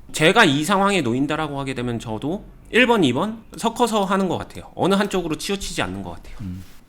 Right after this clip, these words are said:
Speaker 2: 그러니까 뭐 따지고 보면은 그때그때 더 유리한 판단을 할 수밖에 없는 거잖아요. 이게 조금 더 최선의 선택을 하는 쪽으로 그렇게 좀 선택이 되지 않나? 저는 좀 그런 것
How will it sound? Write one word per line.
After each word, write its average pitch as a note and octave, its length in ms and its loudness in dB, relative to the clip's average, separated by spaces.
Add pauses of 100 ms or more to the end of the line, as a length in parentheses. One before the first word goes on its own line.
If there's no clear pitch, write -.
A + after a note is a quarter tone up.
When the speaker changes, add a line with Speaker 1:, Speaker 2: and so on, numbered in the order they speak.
Speaker 2:
그러니까 D3 140 2
뭐 C3 220 2
따지고 G#3 280 4
보면은 F3 380 4
그때그때 F#3+ 600 6
더 D#3 200 6
유리한 D#3 760 4
판단을 E3+ 580 2
할 C#3+ 100 -6
수밖에 - 280 -4
없는 G2+ 180 0
거잖아요. F2+ 540 -4 (280)
이게 G2+ 140 -4 (240)
조금 D#3+ 260 4
더 E3+ 80 4
최선의 F3 500 4
선택을 C#3 400 0
하는 C3 440 2 (100)
쪽으로 A2+ 580 0 (100)
그렇게 C#3 320 2
좀 G#2 320 2
선택이 D#3 360 0
되지 G2 220 -2
않나? D#2+ 280 -4 (200)
저는 G#2 360 -2
좀 G2+ 180 -2
그런 G#2+ 200 -2
것 F#2+ 40 -2